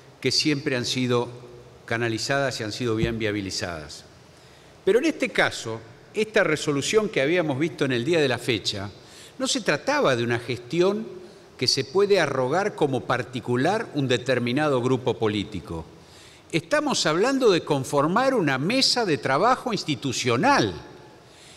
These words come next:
¿Y sabe qué, señor presidente? Nosotros, si bien el número de diputados, en todo caso, de estos dos interbloques y del Movimiento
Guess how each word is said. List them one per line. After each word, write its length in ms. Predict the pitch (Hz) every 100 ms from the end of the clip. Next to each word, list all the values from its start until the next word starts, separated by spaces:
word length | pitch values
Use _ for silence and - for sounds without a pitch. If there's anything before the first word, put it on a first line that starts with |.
| - 214
¿Y 100 | 208
sabe 360 | - 302 233
qué, 140 | 226 269
señor 320 | - 214 233
presidente? 640 | 214 156 165 226 202 196
Nosotros, 800 | 170 - - 302 190 135 143 - - - - - - - - - - - - - - - -
si 240 | - 175
bien 360 | 220 285 269 -
el 260 | 185 180 190
número 420 | 294 262 185 143
de 120 | 139
diputados, 800 | 135 123 139 - 269 226 139 -
en 80 | 107
todo 340 | 147 220 175
caso, 500 | - 220 - - 113 - - - -
de 80 | 123
estos 480 | 160 143 147 - - - - - -
dos 240 | - 190 175
interbloques 920 | 143 135 127 180 208 208 127 92 - -
y 80 |
del 160 | 123 131
Movimiento 800 | 135 135 135 185 185 190 151